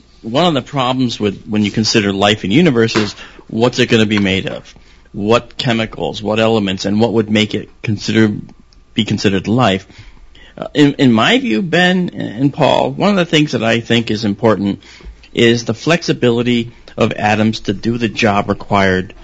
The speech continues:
uh, that life would ask of it. And the elements in our periodic table have their own limits. One way or another, there's limits.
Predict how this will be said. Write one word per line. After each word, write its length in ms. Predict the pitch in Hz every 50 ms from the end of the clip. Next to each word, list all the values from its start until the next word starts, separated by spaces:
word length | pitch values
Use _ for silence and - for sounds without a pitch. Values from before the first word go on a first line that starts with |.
| - - - - - - -
uh, 180 | - 92 90 87
that 140 | 98 -
life 280 | - 98 98 95 92 -
would 100 | 98 -
ask 320 | - 95 95 98 - -
of 120 | - 95 -
it. 120 | - - - - - - - - - - - - -
And 400 | - 117 107 104 104 104 104 101 101 - - - - - - -
the 300 | - 110 107 101 95 - - - - - - - -
elements 480 | 131 135 151 185 185 180 180 175 -
in 80 | 151 127
our 120 | 127 117
periodic 460 | 113 - 135 131 131 127 127 127 127 -
table 540 | - 131 110 104 101 101 98 101 101 - -
have 280 | - - 120 113 110
their 100 | 110 107
own 220 | 104 104 107 107 101
limits. 520 | 101 92 - - - - - - - - _ _ _ _ - -
One 260 | 95 95 104 104 110
way 120 | 113 113
or 40 | 113
another, 300 | 113 110 95 92 95 98
there's 240 | 95 98 98 101 107
limits. 400 | 95 90 85 87 - - - -